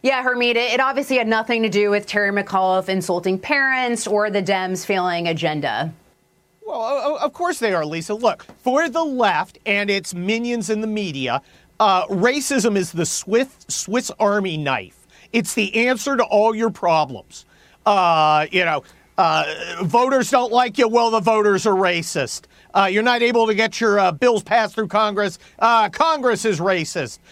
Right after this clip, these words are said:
Speaker 2: Uh, no one loves you. You live alone and, uh, you eventually die and you're eaten by your cats. Racism. Everything's racism. And it's all ridiculous. I think Americans are getting tired of it.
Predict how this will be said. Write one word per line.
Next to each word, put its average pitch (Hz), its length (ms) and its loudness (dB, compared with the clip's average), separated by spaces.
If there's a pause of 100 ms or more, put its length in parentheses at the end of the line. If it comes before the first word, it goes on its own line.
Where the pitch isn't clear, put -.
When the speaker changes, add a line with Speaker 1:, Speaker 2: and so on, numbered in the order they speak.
(220)
Speaker 2:
Uh, 196 320 2 (420)
no 254 180 4
one 269 200 2
loves 247 260 2
you. 269 80 2
You 226 180 2
live 233 200 2
alone 233 420 2
and, 202 160 0
uh, 202 160 2
you 196 120 0
eventually 220 440 0
die 208 280 2
and 214 140 -2
you're 190 140 0
eaten 208 220 -2
by 208 120 2
your 208 140 -2
cats. 214 640 -2 (880)
Racism. 143 580 -4 (240)
Everything's 240 440 0
racism. 165 580 -4 (160)
And 247 100 2
it's - 100 0
all 233 140 2
ridiculous. 196 600 0
I 240 120 0
think 240 140 -2
Americans 233 400 -2
are - 20 -10
getting 233 200 -2
tired 226 300 2
of 147 120 -2
it. 98 80 -10